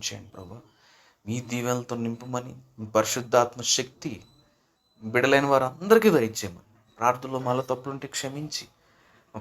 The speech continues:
ప్రార్థనకి ప్రతిఫలాన్ని అనుగ్రహించమని, తండ్రి, కుమార, పరిశుద్ధాత్మ నామమున మిక్కిలి వినయంగా ప్రార్థించి అడుగు వాటిని ఎల్లను మనస్ఫూర్తిగా పొందుకుని ఉన్నామని నమ్మి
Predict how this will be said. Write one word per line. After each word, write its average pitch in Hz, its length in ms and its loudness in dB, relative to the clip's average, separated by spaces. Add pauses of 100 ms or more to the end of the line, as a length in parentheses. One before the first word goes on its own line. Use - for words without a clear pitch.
ప్రార్థనకి 147 460 8
ప్రతిఫలాన్ని 175 680 2
అనుగ్రహించమని, 110 680 -14 (320)
తండ్రి, 147 380 2
కుమార, 139 220 2 (120)
పరిశుద్ధాత్మ 143 680 0
నామమున 104 440 -6 (680)
మిక్కిలి 214 340 2
వినయంగా 175 380 4
ప్రార్థించి 131 580 2 (320)
అడుగు 143 320 -2
వాటిని 139 300 2
ఎల్లను 120 300 -4 (160)
మనస్ఫూర్తిగా 165 640 0
పొందుకుని 131 540 -6
ఉన్నామని 120 420 -4 (140)
నమ్మి 165 300 -2